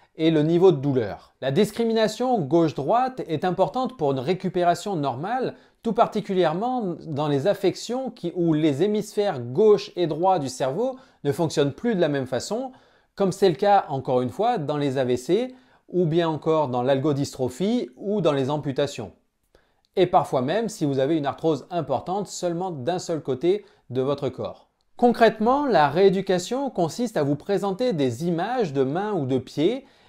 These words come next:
et vous devez deviner s'il s'agit de main gauche ou de main droite, de pied gauche ou de pied droit, et ce sans vous aider de mouvements de tête ou de mouvements de main, juste en observant.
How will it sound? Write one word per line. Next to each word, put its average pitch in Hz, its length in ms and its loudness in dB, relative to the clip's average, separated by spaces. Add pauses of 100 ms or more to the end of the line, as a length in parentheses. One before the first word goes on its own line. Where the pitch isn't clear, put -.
et 147 80 2
vous 175 120 4
devez 226 220 0
deviner 202 520 2
s'il 156 180 -2
s'agit 165 400 -2
de 160 140 0
main 143 240 -4
gauche 175 500 0
ou 196 60 -2
de 135 120 0
main 135 200 -2
droite, 143 460 -2
de 123 120 -2
pied 127 240 -4
gauche 180 360 2
ou 151 40 -4
de 131 120 0
pied 131 200 -2
droit, 156 400 -2 (380)
et 156 80 0
ce 254 300 0
sans 262 320 -2
vous 208 240 2
aider 196 340 4
de 165 140 0
mouvements 170 480 0
de 135 140 0
tête 226 380 -4
ou 160 60 -4
de 143 120 -2
mouvements 139 380 -2
de 131 60 -4
main, 214 260 -4 (360)
juste 226 640 -2
en 160 240 -2
observant. 120 640 0